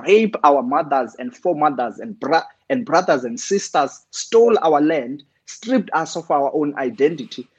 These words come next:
Now that we've, uh, found a negotiated settlement, we can then forgive them.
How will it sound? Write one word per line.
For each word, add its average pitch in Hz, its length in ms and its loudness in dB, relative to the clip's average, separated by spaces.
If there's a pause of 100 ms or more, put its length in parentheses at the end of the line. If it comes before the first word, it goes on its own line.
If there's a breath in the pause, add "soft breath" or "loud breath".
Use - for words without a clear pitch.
(140)
Now 180 260 4
that 180 260 2
we've, 147 320 4
uh, 127 140 0
found 175 420 -4
a 131 40 -2
negotiated 127 720 -2
settlement, 127 580 -6 (140 soft breath)
we 135 140 2
can 127 220 -2
then 135 180 0
forgive 139 440 -2
them. 104 120 -8